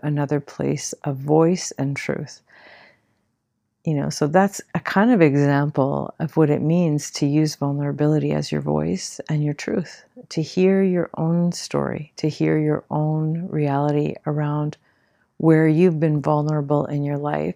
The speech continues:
and what makes you vulnerable and what makes you feel vulnerable. They're different.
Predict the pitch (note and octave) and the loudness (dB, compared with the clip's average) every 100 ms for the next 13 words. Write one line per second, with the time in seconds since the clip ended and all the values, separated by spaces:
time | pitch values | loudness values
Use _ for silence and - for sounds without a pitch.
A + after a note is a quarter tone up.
0 | - D#3+ D3+ E3 F3 F3+ F3+ - E3 D#3 | -4 -2 0 0 0 -2 -2 -2 0 -2
1 | - D3 D3+ D3 D#3+ D#3+ F#3 - G3+ G3 | -6 0 0 2 0 0 0 2 2 2
2 | G#3 G#3+ F3+ - E3+ D3 _ - F3+ D#3 | 2 2 0 0 0 0 _ 0 2 2
3 | C3+ C#3 C3+ C3+ A#2+ A2+ - - _ _ | 0 -2 -2 -2 -4 -6 -10 -14 _ _
4 | _ _ - - _ _ _ _ _ E3 | _ _ -20 -20 _ _ _ _ _ 0
5 | E3 - C4 - - | 2 0 -2 -4 -8